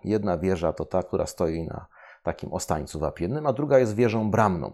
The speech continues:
I teraz proszę zwrócić uwagę, jak wygląda budulec tych wież. To są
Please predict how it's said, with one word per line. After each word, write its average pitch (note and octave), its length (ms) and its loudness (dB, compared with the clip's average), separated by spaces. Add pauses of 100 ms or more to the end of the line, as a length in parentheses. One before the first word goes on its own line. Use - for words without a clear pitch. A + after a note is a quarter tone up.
(160)
I - 40 -10
teraz C3 460 2
proszę A2 260 0
zwrócić G#2+ 320 -2
uwagę, G2 400 4
jak G#2+ 380 2 (220)
wygląda G#2 360 0
budulec F#2+ 840 0
tych D#2 240 -8
wież. - 460 -6
To E2+ 100 -10
są G2 240 -4